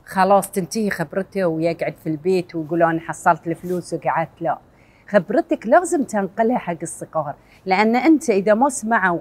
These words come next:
أنت شنو اللي واجهته ما بيتعلم رائد العمل. فأقول له أنا في عمل أنت اللي قاعد تذمر منه الخطوة الأولى، أنا عمل دخلته اللي هو ال-، الدعاية والإعلان. طلبت تقريبا مئة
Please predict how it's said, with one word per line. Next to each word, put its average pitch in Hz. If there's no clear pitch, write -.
أنت 226
شنو 269
اللي 190
واجهته 208
ما 339
بيتعلم 247
رائد 156
العمل. 143
فأقول 240
له 285
أنا 262
في 262
عمل 247
أنت 226
اللي 202
قاعد 214
تذمر 214
منه 214
الخطوة 214
الأولى، 214
أنا 247
عمل 214
دخلته 220
اللي 190
هو 196
ال-، 208
الدعاية 196
والإعلان. 151
طلبت 294
تقريبا 247
مئة 220